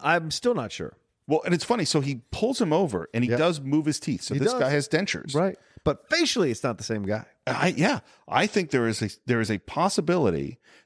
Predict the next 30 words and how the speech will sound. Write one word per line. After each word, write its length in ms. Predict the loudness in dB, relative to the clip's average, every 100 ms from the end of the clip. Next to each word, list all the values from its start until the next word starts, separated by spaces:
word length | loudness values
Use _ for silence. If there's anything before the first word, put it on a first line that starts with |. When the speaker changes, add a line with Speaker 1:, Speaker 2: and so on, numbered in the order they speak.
| -4
Speaker 2:
that 140 | -2
he 120 | -2
killed 240 | 0 0 2
an 80 | 0
innocent 340 | 0 -4 -6
man. 160 | -8 -10 -2
Speaker 1:
And 120 | 0
I 80 | 0
think 220 | 0 0
so, 240 | 0 0
because 320 | 0 -2 0 0
at, 240 | -2 -4
near 180 | -2 0
the 120 | 2
end 80 | 0
of 80 | 0
the 40 |
film, 120 | 0
which 120 | 0 -2
we'll 120 | -2
get 240 | 0 -2
to, 220 | 0 -2 0
when 160 | -2
that 180 | -2 0
guy 220 | 0 0
says, 300 | 0 -2 -2
"Well, 160 | -2 0
his 360 | 2 2 0
brother-in-law 800 | -6 0 0 2 0 0 0 2
went 280 | 0 -4